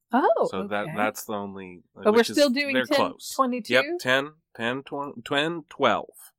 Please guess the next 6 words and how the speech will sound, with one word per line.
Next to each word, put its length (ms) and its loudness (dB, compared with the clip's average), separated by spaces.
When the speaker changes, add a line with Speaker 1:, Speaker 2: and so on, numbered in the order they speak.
Speaker 1:
Oh, 100 2
ten, 280 -6
twelve. 440 -8
Okay. 500 -10
And 280 -8
then 480 -18